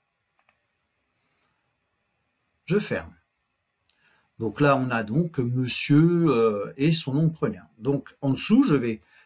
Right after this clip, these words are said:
aller à la ligne, je vais insérer l'adresse, je ferme,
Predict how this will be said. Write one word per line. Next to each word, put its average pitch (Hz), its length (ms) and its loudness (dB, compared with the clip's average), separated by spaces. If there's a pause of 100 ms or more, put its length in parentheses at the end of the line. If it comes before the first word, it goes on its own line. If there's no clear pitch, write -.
(280)
aller 117 220 -2
à 98 80 -2
la 107 140 -2
ligne, 254 320 2 (180)
je 117 160 -8
vais 110 300 -6
insérer 135 680 0 (600)
l'adresse, 104 720 -8 (1800)
je 92 140 -14
ferme, 185 480 -4